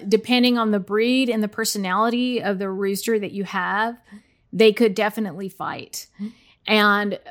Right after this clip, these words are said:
what I have found is that if you're going to be adding another rooster to a flock, um, you know, it helps to have a nice, gentle rooster that's in,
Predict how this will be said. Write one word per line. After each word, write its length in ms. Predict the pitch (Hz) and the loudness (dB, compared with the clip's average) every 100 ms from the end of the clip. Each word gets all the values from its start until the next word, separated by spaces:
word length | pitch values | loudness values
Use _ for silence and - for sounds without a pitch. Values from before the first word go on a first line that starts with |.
| - | -14
what 300 | 220 220 220 | 0 2 4
I 100 | 240 | 4
have 220 | 262 254 | 4 0
found 460 | 277 277 285 285 | 0 0 2 2
is 200 | 262 214 196 | 2 0 0
that 320 | 202 196 - | 2 2 0
if 160 | 202 | -6
you're 220 | 214 208 214 | -2 -2 0
going 420 | 190 226 262 269 | 0 2 4 4
to 100 | 262 | 0
be 240 | 226 247 | -4 -4
adding 400 | 202 208 220 226 | -2 -2 -2 -4
another 320 | 214 214 220 233 | -4 -4 -4 -2
rooster 440 | 220 226 - 233 | 0 0 0 -4
to 180 | 226 220 | -2 -4
a 80 | 208 | -4
flock, 580 | - 190 190 196 247 - _ _ _ _ | -2 0 2 2 -2 -14 _ _ _ _
um, 580 | - 190 190 190 190 175 - _ _ | 4 4 4 0 -4 -8 -16 _ _
you 220 | - 220 | -2 4
know, 220 | 220 185 190 | 6 6 2
it 80 | |
helps 340 | 190 226 220 - | 2 2 2 0
to 80 | 240 | -2
have 200 | 226 220 | -2 -2
a 40 | |
nice, 300 | 208 202 208 | -2 -2 -4
gentle 440 | - 208 214 214 | -2 -4 -2 -2
rooster 800 | 202 202 202 - 196 190 208 208 _ _ _ _ | -2 -2 -2 -2 0 0 0 -6 _ _ _ _
that's 240 | 226 208 - - 190 - _ | 0 0 0 -6 -8 -10 _
in, 320 | - 196 208 | -4 2 2